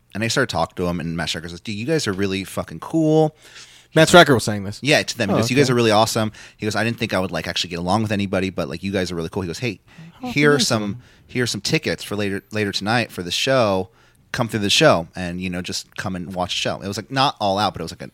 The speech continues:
Speaker 1: another independent show.
Speaker 2: It was like a, <laughs> it was like the Flip Gordon thing.
Speaker 1: Exactly. You know, it's like, you know how WrestleMania weekend, they had all these other independent
Speaker 2: Yeah.
Speaker 1: shows. So this one, they had a bunch of shows around it too. They go to the show and they show 'em the tickets. They're like, they're like sixty-five bucks.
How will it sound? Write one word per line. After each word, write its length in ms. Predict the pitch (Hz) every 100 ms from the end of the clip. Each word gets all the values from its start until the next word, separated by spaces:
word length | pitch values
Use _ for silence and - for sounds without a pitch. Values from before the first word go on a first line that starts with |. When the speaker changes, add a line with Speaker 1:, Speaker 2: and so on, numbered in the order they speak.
| -
Speaker 1:
another 240 | 95 90
independent 380 | 73 85 90 85
show. 160 | - 64
Speaker 2:
It 260 | - -
was 80 | 175
like 140 | 151
a, 120 | 127 117 101
<laughs> 60 |
it 140 | - 104
was 140 | 113
like 100 | 117
the 60 | -
Flip 280 | - 135 -
Gordon 300 | 117 104 110
thing. 220 | - 104 - - - -
Speaker 1:
Exactly. 540 | 196 - 85 - 82
You 160 | 123 135
know, 140 | 110 117
it's 80 | 143
like, 120 | 117
you 60 |
know 80 | 131
how 60 | 107
WrestleMania 400 | 98 - 98 90
weekend, 280 | 87 85 87
they 60 |
had 100 | 82
all 120 | 80 82
these 140 | 80
other 140 | 82 82
independent 440 | 95 139 135 127
Speaker 2:
Yeah. 60 | 123
Speaker 1:
shows. 180 | 85 -
So 160 | - 104
this 240 | 95 90
one, 120 | 110 92
they 60 |
had 100 | 87
a 40 | 87
bunch 160 | 90 92
of 40 |
shows 220 | - 90 87
around 180 | 87 87
it 60 |
too. 320 | - 143 123 - - - _
They 140 | 117
go 140 | 147 185
to 60 |
the 80 | 127
show 600 | 120 - 147 143 110 107 -
and 140 | 104
they 80 | 98
show 160 | - 117
'em 80 | 107
the 60 |
tickets. 320 | 92 110 - -
They're 80 | 101
like, 160 | 92 - _ _ _ _ _ _ _ _ _ _ _
they're 140 | 110
like 220 | 92 67 -
sixty-five 480 | 104 - 87 73
bucks. 400 | - - - -